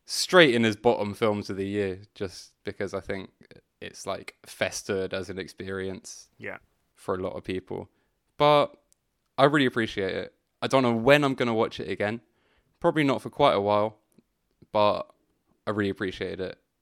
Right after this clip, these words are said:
Speaker 1: And it's led to a lot of interesting discussions with my friends. A lot of people I know really hated it.
Speaker 2: Yeah, it was really divisive in our, uh, film club community.
Speaker 1: Definitely.
Speaker 2: I personally quite enjoyed it. I didn't have an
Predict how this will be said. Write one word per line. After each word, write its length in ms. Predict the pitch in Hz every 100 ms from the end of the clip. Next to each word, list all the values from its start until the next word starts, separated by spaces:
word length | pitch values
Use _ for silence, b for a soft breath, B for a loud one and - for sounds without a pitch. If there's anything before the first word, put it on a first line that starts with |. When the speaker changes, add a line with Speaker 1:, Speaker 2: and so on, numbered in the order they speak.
| _ _ _ _
Speaker 1:
And 520 | 95 95 92 92 90 -
it's 200 | 95 95
led 140 | 120 120
to 100 | 143
a 20 |
lot 100 | 123
of 80 | 110
interesting 360 | 117 - - 107
discussions 560 | - 110 - 104 98 - _
with 200 | 98 101
my 100 | 104
friends. 440 | 101 98 95 - - _ _ _ _ _ -
A 60 |
lot 160 | 107 107
of 80 | 92
people 440 | 104 98 104 98 -
I 60 |
know 180 | 92 92 92 90
really 180 | 98 90
hated 260 | 92 98 95
it. 160 | - _ _ _ _ _ _
Speaker 2:
Yeah, 320 | 120 123 113
it 40 | 110
was 200 | 110 117
really 240 | 120 104
divisive 800 | 95 104 104 101 - 104 - -
in 140 | 82 98
our, 360 | 98 95 92 -
uh, 220 | 95 95
film 340 | - 98 90
club 260 | 95 98 80
community. 840 | - 92 87 85 82 - 87 87 - _ -
Speaker 1:
Definitely. 520 | 92 - 92 92 92 _ _ -
Speaker 2:
I 260 | 175 180
personally 960 | 151 139 127 - 123 110 110 107 110 - -
quite 160 | 131
enjoyed 340 | 113 113 127 127
it. 220 | 139 - _
I 80 | 127
didn't 200 | 117 110
have 160 | 92 101
an 180 | 107